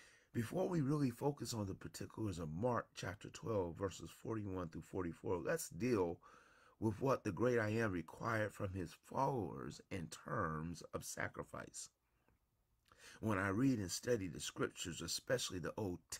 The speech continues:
Testament scriptures, I have yet to come across any law, commandment, provision, or experience where Yahweh required the Israelites to sacrifice to him one hundred percent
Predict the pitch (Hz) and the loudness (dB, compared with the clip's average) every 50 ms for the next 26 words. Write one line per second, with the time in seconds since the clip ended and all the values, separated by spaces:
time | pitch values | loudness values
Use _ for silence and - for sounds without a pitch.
0 | - - - - - - - 110 90 - - - - - - - - - - - | -4 -4 -2 -2 -4 -4 -4 -4 -6 -6 -8 -10 -10 -10 -12 -12 -10 -12 -12 -12
1 | - - - - - - - - - - - - - - - 139 123 104 101 101 | -12 -14 -14 -16 -18 -18 -20 -20 -20 -20 -20 -20 -6 -2 0 2 2 2 2 4
2 | 107 131 156 - - - 113 - - - 127 127 127 123 - - 113 101 101 101 | 4 2 2 2 -2 -6 -6 -4 -4 -4 -2 -2 -4 -4 -4 -2 0 0 0 -2
3 | - - - 147 156 165 175 170 - 151 143 139 135 123 123 127 127 127 135 147 | -4 -4 -2 0 0 0 0 -2 -4 -2 2 2 4 4 4 2 0 -2 -6 -8
4 | - - - - - _ - - 107 95 92 92 110 127 135 135 139 139 135 - | -10 -16 -20 -20 -16 _ -6 -4 -2 -2 0 2 2 2 2 2 2 2 0 -2
5 | - - - 101 95 87 90 117 135 135 120 123 131 127 127 127 117 - - - | -4 -8 -8 -8 -6 -2 0 2 2 2 2 0 -2 -2 -2 -4 -6 -8 -6 -4
6 | - 117 104 98 90 - - - - - - - - 160 170 156 120 78 58 - | -2 0 0 0 -2 -2 -4 -6 -6 -6 -8 -4 2 6 6 6 6 6 2 -6
7 | - - - - - - - - - - - - - - 98 95 90 87 90 98 | -12 -12 -12 -12 -12 -14 -16 -18 -18 -18 -18 -8 -4 0 0 0 2 2 4 4
8 | 123 135 147 151 139 120 120 110 113 120 104 98 90 - - - 82 117 123 120 | 4 4 4 2 4 4 4 4 4 2 2 0 -2 -2 -4 -4 -2 0 0 0
9 | 113 76 - 85 - - _ - 156 156 135 113 107 95 87 90 85 - - - | 0 -2 -4 -6 -8 -4 _ 2 4 4 4 4 2 2 2 2 0 -2 -4 -6
10 | 80 80 - - - - 143 151 - - - - - - 117 113 123 - - - | -6 -6 -6 -4 -2 -2 -2 -2 -2 -4 -8 -6 -4 -2 -2 -2 -2 -4 -8 -10
11 | - 117 117 120 - 131 - 95 92 90 - - - - - - _ - - 95 | -8 -8 -6 -6 -6 -4 -2 -2 -2 -4 -6 -10 -16 -20 -20 -20 _ -8 -2 0
12 | 113 131 160 180 185 190 202 208 190 - - - 165 170 165 - - - 131 113 | 4 4 6 6 6 4 2 0 -6 -6 -4 -2 -2 -2 -2 -6 -6 -6 -6 -4
13 | - - - - 151 117 98 80 | -4 -4 -4 -2 -2 0 0 -2